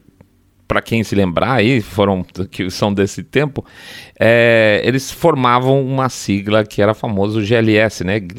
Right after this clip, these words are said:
É, gays, lésbicas e simpatizantes aqui no Brasil. Ou G L B depois, é, gays, lésbicas,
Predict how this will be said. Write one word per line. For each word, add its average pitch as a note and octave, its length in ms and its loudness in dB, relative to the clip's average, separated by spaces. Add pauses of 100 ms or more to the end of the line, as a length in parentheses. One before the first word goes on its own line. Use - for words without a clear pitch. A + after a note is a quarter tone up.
É, F#2+ 180 -2
gays, G2+ 440 -4
lésbicas F#2 720 0
e F2+ 80 -8
simpatizantes F#2 680 -6
aqui - 100 -10
no A#2 60 -4
Brasil. F2 320 -2 (240)
Ou B2 180 2
G A2 120 2
L A2+ 140 2
B A2+ 220 2
depois, A2 480 0 (420)
é, F#2 200 -2
gays, G2+ 320 -4
lésbicas, G2 920 0